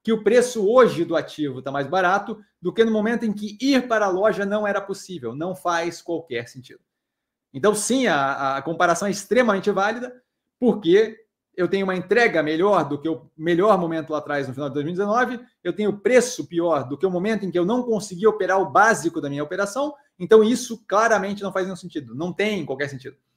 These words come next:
A operação, a, como é que uma empresa vale mais quando ela não pode operar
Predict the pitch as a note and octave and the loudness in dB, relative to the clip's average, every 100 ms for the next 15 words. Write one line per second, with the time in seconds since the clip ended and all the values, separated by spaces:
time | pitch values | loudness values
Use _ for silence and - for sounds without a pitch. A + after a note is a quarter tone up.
0 | _ _ _ - F3+ F#3+ G3+ F#3+ - G3 | _ _ _ 2 4 6 6 4 2 0
1 | A#3+ A#3+ _ _ F#3 F#3 G3 B3+ B3+ C4 | 0 -4 _ _ -10 -4 2 2 4 2
2 | A#3 - C4 A#3+ F#3+ E3+ F3+ F3+ E3+ D#3 | 4 4 6 6 4 2 2 0 0 -2
3 | F3+ G3+ - _ - A3 A3 G#3 F#3+ A3 | -2 -6 -12 _ -4 2 6 6 6 6
4 | D#4+ D4+ - G3 F#3+ F3+ F3 E3 D3 G3 | 6 6 0 0 2 0 -4 -4 -2 -4
5 | - | -10